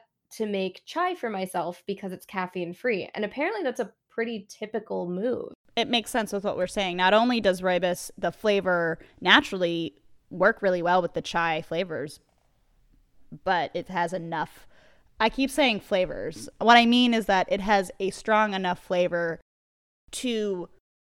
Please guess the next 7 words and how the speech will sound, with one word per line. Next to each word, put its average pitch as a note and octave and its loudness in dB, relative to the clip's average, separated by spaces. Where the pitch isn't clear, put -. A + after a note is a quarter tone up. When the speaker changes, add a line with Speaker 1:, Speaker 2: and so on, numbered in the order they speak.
Speaker 2:
not G#3 4
be G#3 -2
watered F#3 4
down F3 2
by E3 0
the F3 -2
milk E3+ -4